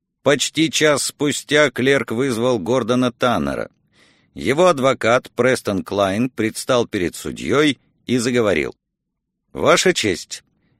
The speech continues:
я целый месяц не имел возможности связаться со своим клиентом.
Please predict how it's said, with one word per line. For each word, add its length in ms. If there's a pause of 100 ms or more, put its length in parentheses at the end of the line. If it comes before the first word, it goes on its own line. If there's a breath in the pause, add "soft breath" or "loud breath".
я 220
целый 380
месяц 520
не 240
имел 240
возможности 800
связаться 680
со 160
своим 380
клиентом. 680